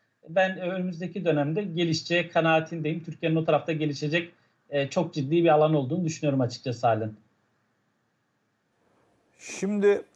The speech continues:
Speaker 2: özellikle son süreçte hangi konulara yatırımcının değer, dikkat etmesi gerektiğini atıfta bulunurken fed'e de değindik. fed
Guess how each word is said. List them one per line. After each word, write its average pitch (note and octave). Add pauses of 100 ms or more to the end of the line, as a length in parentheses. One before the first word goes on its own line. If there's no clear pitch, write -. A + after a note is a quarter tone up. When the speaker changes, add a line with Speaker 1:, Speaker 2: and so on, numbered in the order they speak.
Speaker 2:
özellikle F3+
son G3+ (180)
süreçte D3
hangi D#3
konulara C#3 (120)
yatırımcının B2+
değer, A#2+ (360)
dikkat B2+
etmesi A2+
gerektiğini A#2
atıfta A2+
bulunurken B2
fed'e C3+
de A2+
değindik. G2 (640)
fed E3